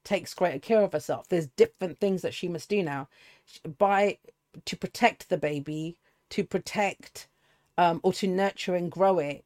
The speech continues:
she must feed herself. Like, she must give herself good stuff to do this. And that comes from abundance and love.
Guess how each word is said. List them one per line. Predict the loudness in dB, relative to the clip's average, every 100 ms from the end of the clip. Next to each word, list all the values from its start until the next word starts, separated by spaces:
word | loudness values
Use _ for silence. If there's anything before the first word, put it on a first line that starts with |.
| -18
she | -8 -2 0
must | -2 -4 -10
feed | -4 -2 -2 -4 -6 -2
herself. | 0 2 2 2 0 -8
Like, | -8
she | -8 -4
must | -4 -6 -4
give | -4 -4
herself | -6 0 0 0
good | -6 -8
stuff | -8 -12 -12 -18 _ _ _ _
to | -6
do | -2 -2
this. | -2 -8 -4
And | 0
that | 0
comes | -2 -4 -2
from | -4
abundance | 0 0 0 -4 -4
and |
love. | -4 -4 -8